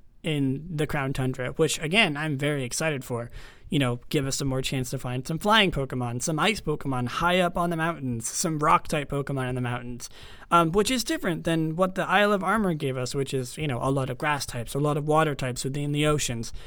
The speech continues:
Um, and it's, it looks to be, like, a very good contrast between the two. Another thing I'd like to talk about, um, a lot of legendary talk coming up. <laughs> Uh, specifically,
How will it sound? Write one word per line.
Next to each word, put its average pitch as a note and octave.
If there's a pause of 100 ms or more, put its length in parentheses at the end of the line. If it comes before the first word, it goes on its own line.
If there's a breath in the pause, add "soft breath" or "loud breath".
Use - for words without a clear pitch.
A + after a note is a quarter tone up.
(300 loud breath)
Um, D#3
and F#3
it's, E3+
it F#3+
looks A#3+
to G3+
be, F3
like, D#3
a C#3+
very E3
good D#3
contrast D3+
between B2+
the B2
two. A#2+ (1040)
Another B3+
thing A3+
I'd E3+
like D#3
to D#3
talk C#3
about, B2+ (180)
um, C#3+
a F3+
lot A3+
of A#3
legendary G3+
talk C#3
coming D3
up. C#3
<laughs> -
Uh, F3
specifically, F#3